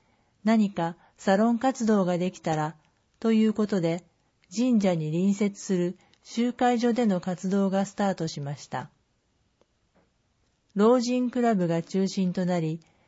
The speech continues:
毎回男性数人を含んだ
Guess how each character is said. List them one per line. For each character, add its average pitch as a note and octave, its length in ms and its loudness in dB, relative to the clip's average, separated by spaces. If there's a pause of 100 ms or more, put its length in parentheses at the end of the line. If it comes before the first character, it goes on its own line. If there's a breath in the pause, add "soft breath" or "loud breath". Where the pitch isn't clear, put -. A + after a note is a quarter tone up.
(260 soft breath)
毎 F#3 240 0
回 G3 400 -2
男 G3+ 320 0
性 A3+ 260 0
数 A3+ 320 0
人 A3 300 4
を G#3 60 4
含 G#3 280 -2
ん F3+ 80 2
だ D#3+ 240 -2